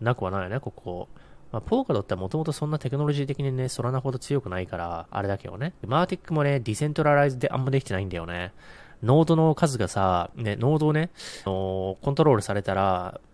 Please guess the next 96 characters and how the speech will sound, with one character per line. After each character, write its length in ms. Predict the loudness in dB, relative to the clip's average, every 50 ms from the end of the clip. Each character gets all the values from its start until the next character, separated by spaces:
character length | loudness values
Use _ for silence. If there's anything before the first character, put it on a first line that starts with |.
| -14 -6
大 220 | -2 -2 0 0
多 120 | -2 -4
数 240 | -4 -4 -2 -2 -2
っ 20 | -2
て 160 | -4 -8 -12
い 20 |
う 40 | -8
の 40 | -8
あ 40 | -8
る 80 | -8
じ 80 | -8 -8
ゃ 20 |
ん。 40 | -8
で、 80 | -2 0
何 200 | 2 2 2 0
個 120 | -2 -2
の 120 | -2 0
ノ 140 | 0 -2 -2
ー 40 | 0
ド 100 | -2 -2
を 60 | -2
ね、 160 | -2 -4 -4
ゲ 120 | -2 -4 -4
ッ 20 |
ト 160 | -4 -6 -8
し 100 | -8 -6
た 80 | -4 -2
ら、 320 | 0 2 2 0 -2 -4 -6 -6
握 240 | -4 -2 0 2 2
れ 140 | 4 4 4
る 80 | 2
か 120 | 2 0 0
み 100 | -2 -4
た 80 | -6 -8
い 20 |
な 80 | -8 -4
の 80 | 0
あ 80 | 0 2
る 60 | 2
わ 120 | 0 -2
け 120 | -4 -8 -10
よ。 200 | -10 -10 -12 -16 -18 -16 -6
プ 80 | -4 -2
ル 60 | -2
ー 20 | -2
フ・ 100 | -4 -6
オ 80 | -6 -6
ブ・ 40 | -6
ス 80 | -6 -6
テ 120 | -6 -6
ー 80 | -6 -6
ク 100 | -10 -14
で。 120 | -14 -14 -6
マ 140 | -2 0 2
ジ 80 | 2 2
ョ 20 |
リ 80 | 2 2
テ 80 | 2
ィ 140 | 2 2 2
以 60 | 4
上 340 | 6 6 8 8 8 8 6
を 60 | 6
ゲ 80 | 4 2
ッ 20 |
ト 160 | 0 0 -2 -4
し 100 | 0 2
た 80 | 4
ら、 380 | 8 8 8 8 8 6 2 -2 -2
ね、 200 | 0 0 0 0
そ 120 | 2 0
れ 80 | 2 4
で 360 | 6 6 6 6 4 2 -2
ハ 140 | -6 -12 -12
ッ 60 | -12 -10
キ 100 | -8 -6
ン 60 | -4
グ 80 | -4
で 80 | -4 -4
き 80 | -6 -8
ち 80 | -10
ゃ 20 | -10
う 40 |
み 60 | -12 -12
た 60 | -16
い 40 | -12
な、 40 | -10
そ 60 | -8
う 40 | -8
い 0 |
う 20 |
こ 60 | -6 -6
と 60 | -8
あ 20 |
ん 60 | -8 -8
だ 100 | -10 -12
ね。 100 | -12